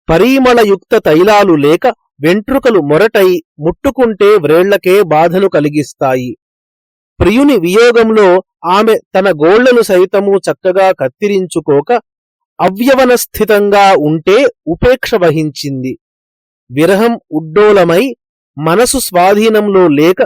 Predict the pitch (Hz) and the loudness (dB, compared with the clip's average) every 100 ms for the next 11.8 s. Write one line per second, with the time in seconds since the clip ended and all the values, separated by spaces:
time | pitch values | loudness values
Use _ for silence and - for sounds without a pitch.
0 | - 131 190 - 277 214 175 165 170 156 | -6 -10 -10 -6 -2 2 2 0 -2 -2
1 | 143 143 131 123 123 _ _ _ _ 185 | -2 -2 -2 -4 -12 _ _ _ _ -8
2 | 226 233 190 - _ _ - 220 - 294 | -4 -2 -4 -10 _ _ -10 -10 -4 -2
3 | 208 220 196 220 220 208 202 208 151 170 | -2 -4 -2 0 0 0 2 0 -2 -2
4 | 190 190 151 175 190 180 160 139 - - | 0 0 -2 -2 -2 0 0 -2 -6 -12
5 | - - _ _ _ 151 156 214 269 - | -20 -20 _ _ _ -6 -2 0 -2 0
6 | 233 214 220 - - 208 196 190 175 156 | 0 2 0 -2 -2 2 2 2 0 -2
7 | - _ _ _ _ _ 196 185 277 226 | -10 _ _ _ _ _ -8 -4 -2 0
8 | 208 180 202 202 196 190 180 180 170 165 | -2 0 0 2 2 0 -2 -4 -4 -6
9 | _ _ - 143 190 233 240 233 226 208 | _ _ -8 0 0 2 0 2 2 4
10 | 180 185 185 180 165 151 220 - 175 175 | 2 2 0 0 -4 -8 -12 -8 -6 -6
11 | - 147 156 180 147 139 131 | -2 0 2 2 0 -2 -6